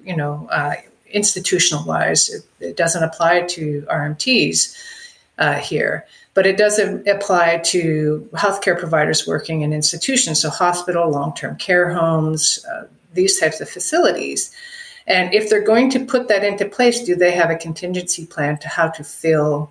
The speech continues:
those gaps? You know, we've, we've, we're looking at areas that are, like you say, are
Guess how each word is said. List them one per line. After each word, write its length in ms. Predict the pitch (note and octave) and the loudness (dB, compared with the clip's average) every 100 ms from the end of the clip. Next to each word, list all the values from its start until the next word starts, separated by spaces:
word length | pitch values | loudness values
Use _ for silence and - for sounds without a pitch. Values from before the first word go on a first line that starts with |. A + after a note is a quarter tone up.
| _ | _
those 220 | D3 C#3+ | -2 0
gaps? 640 | D3+ D3 D3 - - - - - - | 0 0 0 -2 -6 -6 -12 -20 -8
You 100 | F3+ | 0
know, 160 | E3 D#3 | 2 2
we've, 400 | D#3+ G3+ A3 - G#3 | 4 4 4 2 0
we've, 180 | G#3+ G#3+ - | 0 -2 0
we're 160 | F#3+ | 4
looking 480 | A3 A3+ A#3 A3+ A3+ | 4 4 2 2 0
at 280 | F3 F3 - | 2 2 2
areas 400 | F#3+ F#3 E3+ D#3 | 2 4 2 2
that 120 | D#3 | 2
are, 220 | - D#3+ - | 2 -4 -6
like 220 | E3 D#3+ | -8 -6
you 60 | - | -4
say, 260 | - E3 | -2 0
are 260 | D3+ D#3 | 2 0